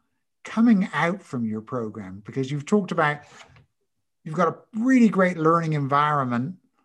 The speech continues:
Is, you know, is there a big learning that they come away with after your program? What, what's the shift that you see?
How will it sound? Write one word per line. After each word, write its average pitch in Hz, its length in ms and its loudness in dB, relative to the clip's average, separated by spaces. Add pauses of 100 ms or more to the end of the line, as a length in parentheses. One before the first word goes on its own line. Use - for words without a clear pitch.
(460)
Is, 214 200 -2
you 226 140 4
know, 190 140 2
is 220 260 4
there 175 220 2
a 120 60 0
big 147 260 -2
learning 160 760 2
that 143 160 -4
they 135 140 -8
come 160 360 -10
away 156 480 -4
with 139 540 -12 (420)
after 143 280 -8
your 147 160 -2
program? 165 500 -2
What, 202 240 -4
what's 226 200 -2
the 220 100 -2
shift - 420 -4
that - 140 -18
you 104 100 -12
see? - 380 -20